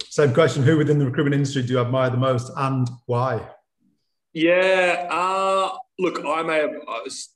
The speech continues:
Speaker 2: told you about this person. Th-, th-, there's a, there's a number, actually, Pete. Um, same with what Grant had to say. I've got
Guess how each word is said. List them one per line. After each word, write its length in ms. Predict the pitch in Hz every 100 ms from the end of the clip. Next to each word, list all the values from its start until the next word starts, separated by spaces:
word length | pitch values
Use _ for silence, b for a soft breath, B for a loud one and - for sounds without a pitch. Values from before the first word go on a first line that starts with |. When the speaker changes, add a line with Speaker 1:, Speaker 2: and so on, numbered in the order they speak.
| -
Speaker 2:
told 240 | 135 131
you 120 | 131
about 100 | 123
this 140 | - 123
person. 420 | - 131 127 190
Th-, 160 | 240 240
th-, 140 | 247
there's 220 | 254 262
a, 60 | 247
there's 220 | - 226
a 60 | 240
number, 480 | 202 170 165 156 139
actually, 540 | 135 - - 131 120
Pete. 300 | 117 123 135 - _
Um, 600 | 139 139 135 135 131 127 _ _ _ _ _
same 160 | 160 147
with 120 | 143
what 140 | 123
Grant 280 | - 131 120
had 120 | 127 123
to 60 |
say. 340 | 120 - 127 127
I've 220 | 127 -
got 240 | 135 123